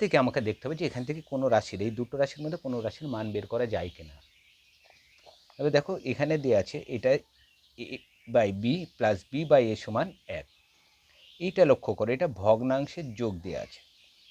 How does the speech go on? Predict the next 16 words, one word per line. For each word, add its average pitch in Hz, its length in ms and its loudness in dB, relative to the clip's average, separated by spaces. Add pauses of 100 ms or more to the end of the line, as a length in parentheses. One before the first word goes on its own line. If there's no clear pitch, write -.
(1200)
তাহলে 120 180 0
এই 117 100 4
দুটোকে 139 260 -4 (100)
কী 160 100 -8
করতে 156 260 -6
পারি? 175 180 6
আমরা 170 120 0 (140)
যোগ 143 140 2 (100)
করতে 117 220 -2
পারি। 101 120 0
ভগ্নাংশের 147 640 -2
যোগের 139 240 -2
ক্ষেত্রে 117 280 -12
কী 104 120 -10
করতে 110 300 -6
হয়? 156 220 0